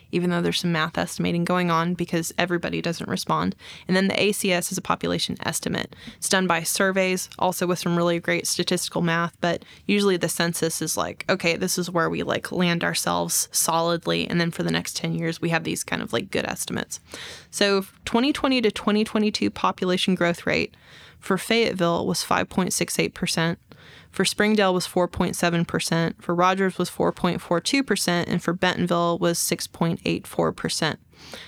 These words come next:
So Bentonville's growth rate was slightly higher than ours, but their population change, just in sheer numbers,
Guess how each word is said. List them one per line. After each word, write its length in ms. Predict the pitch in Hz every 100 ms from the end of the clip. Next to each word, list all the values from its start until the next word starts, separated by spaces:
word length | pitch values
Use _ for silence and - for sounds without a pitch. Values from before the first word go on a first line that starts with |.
| -
So 220 | - 196 185
Bentonville's 640 | 233 277 262 214 185 - -
growth 420 | - 185 185 180 - -
rate 560 | 175 170 185 - - - -
was 160 | 185
slightly 380 | - 175 - 185
higher 340 | 170 170 175 190
than 140 | 208
ours, 380 | 220 262 269 - - - - - - -
but 180 | -
their 160 | 214 190
population 1040 | - - 233 233 208 175 190 208 - 180
change, 500 | 165 - 170 170 170
just 240 | - 196 -
in 80 | 170
sheer 280 | - 175 175
numbers, 600 | 165 180 233 277 -